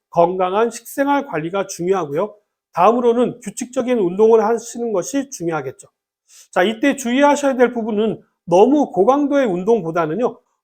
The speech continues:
본인에게 맞는 강도의 운동을요, 꾸준히 하시는 것이 중요하고요. 또 너무 근골격계에 집중한 과도한 압력을 가하는 운동보다는요, 적절하게 혈액순환을 돕는 유산소 운동을 병행하시는 것이 좋습니다.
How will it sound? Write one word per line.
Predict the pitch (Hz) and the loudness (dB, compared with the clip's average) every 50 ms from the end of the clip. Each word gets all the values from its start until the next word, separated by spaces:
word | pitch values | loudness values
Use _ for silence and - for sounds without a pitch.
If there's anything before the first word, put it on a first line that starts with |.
| _ | _
본인에게 | - 185 202 233 262 269 269 262 254 247 | 0 0 2 2 2 2 2 2 2 2
맞는 | - - 147 151 160 190 214 247 262 233 | 2 2 2 2 2 2 0 0 0 -2
강도의 | 180 175 190 190 185 196 196 180 | -2 -4 -4 -2 0 0 0 0
운동을요, | 160 147 156 160 156 156 151 151 160 208 233 - - - _ _ _ _ | -2 -4 -6 -6 -6 -6 -6 -4 -2 -2 -2 -2 -2 -6 _ _ _ _
꾸준히 | - 311 320 302 - 311 311 294 285 294 | 0 0 0 0 0 0 0 2 2 2
하시는 | 277 240 262 254 - 285 247 233 | 0 -2 -4 -4 -4 -4 -2 -2
것이 | 202 185 - - 202 | -2 -2 -4 -6 -12
중요하고요. | - - - 170 175 170 165 151 143 143 165 202 208 - _ _ _ - | -12 -10 -6 -4 -2 -2 -2 -2 -2 -2 -4 -4 -4 -6 _ _ _ 0
또 | 294 240 - - - _ _ | 2 2 2 0 -4 _ _
너무 | - 190 202 226 233 247 254 208 - - - _ _ | 4 4 4 4 4 4 2 0 0 -4 -12 _ _
근골격계에 | - - 262 294 294 285 - 202 190 196 208 240 254 254 262 247 240 240 233 - | -2 2 2 4 4 2 2 2 2 2 2 2 0 0 0 -2 -2 -2 -2 -4
집중한 | - 202 - _ - 247 233 220 208 233 247 247 247 247 | -8 -14 -18 _ -8 -6 -4 0 0 0 0 -2 -6 -12
과도한 | - - 170 165 165 247 262 262 247 | -8 -4 -4 -2 0 2 2 2 2
압력을 | 196 147 156 175 196 220 226 233 226 | 2 0 -2 0 2 2 2 2 0
가하는 | 233 147 143 156 165 175 190 208 233 254 233 | -4 -4 -2 -2 0 0 0 -2 -2 -2 -2
운동보다는요, | 185 165 165 190 185 165 151 147 147 139 143 165 214 226 - - _ _ _ _ _ - | -2 -2 0 0 -2 -2 -4 -8 -8 -8 -6 -2 -2 -2 -2 -4 _ _ _ _ _ -6
적절하게 | - 175 170 - 262 247 233 220 208 233 262 269 262 269 _ _ _ | -6 -4 -2 0 0 2 2 2 2 2 0 0 -2 -6 _ _ _
혈액순환을 | - 302 330 311 311 - - 285 269 262 254 233 190 | 0 0 0 0 -2 -4 -4 -2 0 2 2 2 2
돕는 | 151 180 175 185 190 170 143 - - _ _ _ _ _ - | 2 0 -2 -2 -2 -4 -4 -6 -8 _ _ _ _ _ -8
유산소 | 180 190 - 262 262 269 254 254 254 220 | -6 -2 0 0 0 0 -2 -2 0 0
운동을 | 180 180 175 185 190 226 277 294 285 - _ _ _ _ | 0 0 -2 -2 0 0 -2 -2 -4 -8 _ _ _ _
병행하시는 | - 151 147 165 208 254 269 269 262 240 247 240 247 269 233 233 214 | -4 -2 0 2 2 2 2 2 2 2 0 -2 -2 -4 -2 -2 0
것이 | 185 170 170 - - 294 | 0 0 0 0 -2 -4
좋습니다. | - - - - - 160 - _ | -2 -4 -8 -12 -14 -20 -20 _